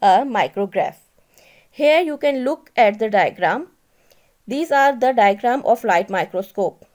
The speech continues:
from earliest to the latest. If we talk about the magnification of light microscope,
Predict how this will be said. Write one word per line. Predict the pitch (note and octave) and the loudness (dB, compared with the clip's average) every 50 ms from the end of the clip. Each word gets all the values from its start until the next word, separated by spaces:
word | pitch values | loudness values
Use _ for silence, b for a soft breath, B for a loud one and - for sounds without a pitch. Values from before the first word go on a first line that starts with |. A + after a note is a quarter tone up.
| _ | _
from | _ - - A#3 A3 A3+ A3 | _ 0 2 2 2 2 2
earliest | - A3 A3+ A3+ A#3+ B3+ D4+ D#4+ F4 F4 - - - - _ _ _ _ _ _ | 4 4 4 4 2 0 0 0 0 -2 -6 -16 -20 -20 _ _ _ _ _ _
to | - A#3 | -10 -8
the | G3+ F#3+ A3+ C#4 E4+ - _ _ _ _ | -2 0 0 -2 -2 -6 _ _ _ _
latest. | A3 G3+ F#3+ - - - - - - - - _ _ _ _ _ _ - - - - - - - - - - - _ _ _ _ - - - - - - _ _ _ _ _ _ - | -6 -4 -4 -4 -6 -10 -12 -12 -16 -20 -20 _ _ _ _ _ _ -20 -20 -20 -20 -18 -18 -18 -18 -18 -20 -20 _ _ _ _ -20 -20 -20 -20 -20 -20 _ _ _ _ _ _ -10
If | C#4+ E4 F4+ - | -8 -8 -8 -8
we | F4+ F#4+ | -10 -6
talk | - D#4 D4+ - - | -4 -2 -2 -2 -4
about | G#4+ F#4+ D#4+ C#4 B3 A#3+ G#3+ | -4 -4 -2 -2 -2 -2 -2
the | A#3 B3+ | -4 -4
magnification | B3+ B3+ A#3+ A#3+ A#3+ C4+ C#4 - B3+ - C4+ D4 - - F#4+ F#4+ F4 | -4 -4 -6 -6 -8 -10 -12 -12 -12 -12 -12 -12 -12 -12 -12 -10 -10
of | E4 - | -10 -10
light | C#4 B3 A3 B3+ D#4 D#4 | -6 -6 -6 -6 -6 -8
microscope, | D4+ C4 B3 A#3 - G3 G3+ - _ - F#3 E3+ F#3 G#3+ _ | -8 -8 -10 -10 -12 -14 -16 -14 _ -14 -12 -12 -14 -16 _